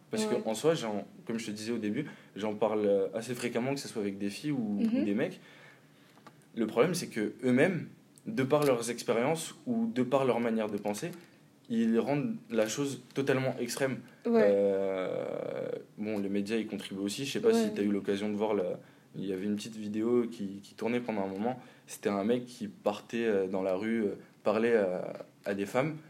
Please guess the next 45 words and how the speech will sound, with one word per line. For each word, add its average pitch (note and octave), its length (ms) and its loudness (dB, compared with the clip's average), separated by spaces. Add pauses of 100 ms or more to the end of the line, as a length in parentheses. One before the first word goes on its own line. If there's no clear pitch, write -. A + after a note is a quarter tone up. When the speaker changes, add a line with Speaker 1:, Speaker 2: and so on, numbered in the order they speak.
(140)
Speaker 1:
et G#2 120 -2
il G2+ 100 -2
se G2+ 60 -6
trouve C3 200 -2
que A2+ 80 0
la A2+ 100 8
première B2+ 300 0
sur - 200 -8
qui - 100 -6
il - 100 -2
tombe A#3+ 160 4
Speaker 2:
Ah B3+ 120 10
oui, B3+ 200 6
elle A3 140 12
lui A3+ 80 10
a A3+ 120 8 (380)
frappé A#3+ 340 10
Speaker 1:
Ouais. - 40 12
Speaker 2:
avec B3+ 280 8
un, A3+ 120 8
Speaker 1:
Il, A3+ 80 4
Speaker 2:
avec A3 140 10
Speaker 1:
il, A#3+ 40 8
Speaker 2:
un A#3+ 60 6
sac, F#3+ 200 8
Speaker 1:
ouais, B2 80 10
Speaker 2:
ouais. G#3 120 8
Speaker 1:
exactement. - 400 8
Speaker 2:
<laughs> C#4+ 140 8
J'ai B3 260 8
vu, C#4 100 4
Speaker 1:
Il - 60 6
va C#4 80 10
Speaker 2:
j'ai C#4 60 10
Speaker 1:
la - 80 12
Speaker 2:
vu C3+ 60 4
Speaker 1:
voir, G3+ 420 6
Speaker 2:
ça. C#4+ 140 4
Speaker 1:
euh, D4+ 80 6 (140)
la A2 100 2
meuf, B2+ 260 6
elle A2 80 6
le A2 80 6
rembarre, B2 480 6
donc G#2 340 -6